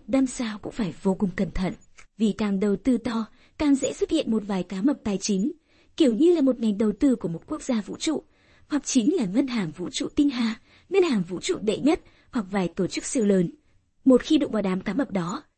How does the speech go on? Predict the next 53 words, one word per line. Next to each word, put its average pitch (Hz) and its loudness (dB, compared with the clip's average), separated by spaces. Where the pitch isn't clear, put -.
nếu 294 6
không 359 2
cẩn 226 0
thận 262 -2
thì 233 0
chẳng 196 -2
những 170 -4
không 285 -4
sơ 269 0
múi 240 4
được 285 2
gì 208 2
mà 220 0
mình 196 4
sẽ 202 -8
bị 254 -2
nó 208 0
nuốt 381 6
chửng, 233 2
đòn 208 0
bẩy 185 2
gấp 294 0
ba 247 2
lần, 220 2
vẫn 370 -2
nằm 302 4
trong 285 2
khu 262 -2
vực 220 0
an 262 0
toàn 208 -2
tổ 180 -4
một, 180 0
tổ 202 -2
hai, 202 -2
tổ 196 -4
ba, 196 -4
bám 190 -2
sát 320 -4
mã 277 -2
C - -14
F 277 -4
tám 185 -4
chín 196 -6
mươi 233 6
mốt, 254 2
chín 254 2
nghìn 381 2
hai 294 -2
trăm 311 0
bảy 190 -2
mươi 175 -2
chín. 185 -2